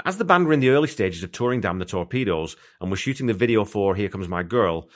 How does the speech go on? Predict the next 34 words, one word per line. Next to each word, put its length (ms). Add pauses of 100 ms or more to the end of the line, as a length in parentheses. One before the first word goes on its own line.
(300)
Tom 200
was 100
hit 280 (100)
by 180
an 140
unexpected 560
setback. 460 (720)
The 100
production 420
crew 320
were 100
using 300 (100)
oil-based 600
smoke 340
machines, 480
which 160
the 80
band 220
was 100
breathing 320
in 140
all 160
day 180
during 220
the 60
shoot. 360 (500)
And 120
unfortunately, 760
at 120
the 80
next 260
show 260
in 100
Philadelphia, 720